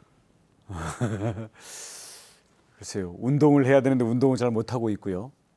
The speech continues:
어... 요즘은 그동안, 어, 만나 뵈야 되는데 못 만났던 분들 좀 물-, 밀린 숙제하는 기분으로 가급적 좀 여러분을 만나려고 하고 있습니다.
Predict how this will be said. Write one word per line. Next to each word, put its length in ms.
어... 520
요즘은 880
그동안, 680
어, 120
만나 680
뵈야 560
되는데 440
못 140
만났던 540
분들 500
좀 220
물-, 200
밀린 320
숙제하는 520
기분으로 480
가급적 480
좀 320
여러분을 400
만나려고 460
하고 180
있습니다. 420